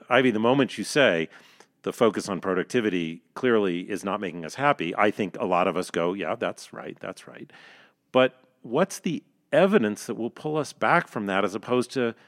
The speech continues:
I think about, and you write about in the book, you know, we lost art from schools, just like we lost P E from schools. How do we, what evidence do we need to say this isn't a nice to, want to, maybe do, it's a core, essential, critical?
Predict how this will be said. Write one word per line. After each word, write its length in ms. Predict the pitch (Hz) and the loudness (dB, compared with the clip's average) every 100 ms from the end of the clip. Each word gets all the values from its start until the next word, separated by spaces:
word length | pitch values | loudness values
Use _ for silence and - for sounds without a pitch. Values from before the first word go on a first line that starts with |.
| _ _ _ _ | _ _ _ _
I 80 | 120 | -20
think 180 | 156 127 | -14 -6
about, 260 | 113 104 | -2 -2
and 140 | 107 95 | -4 -10
you 80 | |
write 220 | 76 69 80 | -10 -10 -10
about 180 | 82 | -10
in 60 | - | -12
the 80 | 113 | -12
book, 300 | 143 - _ | -12 -14 _
you 100 | - | -10
know, 280 | 117 92 123 _ _ _ _ | -6 -6 -6 _ _ _ _
we 140 | 123 123 | -6 0
lost 320 | 139 147 - | 2 2 0
art 200 | 147 147 | 0 0
from 160 | - | -6
schools, 440 | 156 196 196 123 - | -4 4 4 4 0
just 200 | 107 - | -8 -4
like 160 | 110 | -4
we 140 | 127 123 | -4 -6
lost 320 | 127 123 - | -2 -4 -4
P 280 | 160 156 160 | -6 -4 -4
E 20 | |
from 200 | - 110 | -6 -12
schools. 460 | - 107 82 76 - - _ - | -10 -6 -6 -8 -14 -20 _ -6
How 220 | 127 147 | 2 4
do 80 | 180 | 4
we, 340 | 196 180 151 - _ | 0 -2 -8 -12 _
what 300 | - 131 190 - | -4 -2 -2 2
evidence 440 | 120 160 185 160 | 4 6 4 2
do 100 | - | -4
we 120 | 110 110 | -4 -2
need 260 | 101 98 | -4 -6
to 120 | 107 | -8
say 280 | 101 - 107 | -10 -4 -4
this 200 | 104 - | -2 -4
isn't 300 | 160 151 143 - | -4 -4 -6 -4
a 120 | 120 | -4
nice 500 | 101 95 98 104 - | -4 -4 -2 -2 -6
to, 360 | - 104 101 98 | -6 -4 -4 -4
want 320 | 87 95 - | -4 -6 -8
to, 460 | - 90 85 85 - _ _ | -8 -6 -6 -8 -12 _ _
maybe 380 | 92 107 110 98 | -4 -2 -2 -6
do, 340 | 80 71 82 - | -8 -8 -8 -4
it's 200 | 113 - | -6 -6
a 80 | 101 | -10
core, 480 | - 113 113 110 | -4 0 2 2
essential, 640 | - - 107 90 - 90 82 | 0 -4 -6 -6 -6 -6 -6
critical? 600 | - 87 78 - - | -10 -10 -10 -14 -20